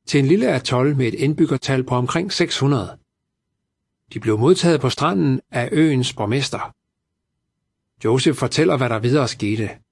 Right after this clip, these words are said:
Borgmesteren sagde, at en politibil kunne tage os rundt til alle husene. Vi blev forbløffet over det tilbud, men vi sagde pænt nej tak.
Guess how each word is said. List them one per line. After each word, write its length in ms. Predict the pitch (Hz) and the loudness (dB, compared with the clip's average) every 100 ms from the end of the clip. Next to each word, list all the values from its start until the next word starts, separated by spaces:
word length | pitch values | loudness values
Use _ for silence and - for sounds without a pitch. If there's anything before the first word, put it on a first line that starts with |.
| _ _ _ _ _ _ _ _ _ - | _ _ _ _ _ _ _ _ _ -2
Borgmesteren 520 | 131 175 - 208 147 | 2 2 2 2 2
sagde, 360 | - 139 151 | 2 4 2
at 260 | - 143 135 | 2 -2 0
en 300 | 143 127 117 | 2 2 0
politibil 760 | - 120 113 226 202 135 98 - - | -2 -2 2 2 2 0 -2 -10 -6
kunne 180 | 135 | -4
tage 160 | 127 120 | -2 -2
os 140 | 113 | 0
rundt 200 | 127 147 | 0 0
til 100 | - | 0
alle 220 | 123 156 175 | 2 4 4
husene. 440 | 123 147 - 90 - _ _ _ _ _ _ _ _ _ | 2 0 -2 -6 -8 _ _ _ _ _ _ _ _ _
Vi 80 | 127 | -4
blev 160 | 131 117 | 0 0
forbløffet 500 | 113 127 170 175 139 | 0 2 4 6 4
over 140 | 113 | 2
det 140 | 127 | 0
tilbud, 560 | 127 175 175 170 160 - _ _ | 2 2 6 6 6 2 _ _
men 220 | 208 147 | -2 0
vi 80 | 156 | 2
sagde 280 | 151 156 151 | 2 4 4
pænt 340 | 156 202 185 | 4 2 2
nej 200 | 165 123 | -2 -4
tak. 260 | 120 107 98 | -4 -8 -8